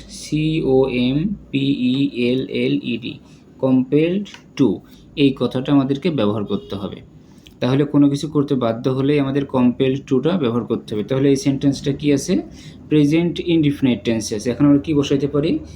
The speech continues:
সাবজেক্ট হচ্ছে যে I। এখন যেহেতু প্রেজেন্ট ইনডেফিনাইট আছে, তাহলে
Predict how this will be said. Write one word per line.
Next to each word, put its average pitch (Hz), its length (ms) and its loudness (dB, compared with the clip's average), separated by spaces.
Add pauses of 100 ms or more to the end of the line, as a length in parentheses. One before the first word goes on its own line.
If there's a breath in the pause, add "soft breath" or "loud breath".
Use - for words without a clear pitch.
(280 loud breath)
সাবজেক্ট 135 560 -2
হচ্ছে 147 260 0
যে 165 220 -2 (520)
I। 101 340 -2 (540 loud breath)
এখন 151 280 2
যেহেতু 143 360 2
প্রেজেন্ট 143 480 4
ইনডেফিনাইট 135 540 2
আছে, 117 140 -8
তাহলে 139 480 2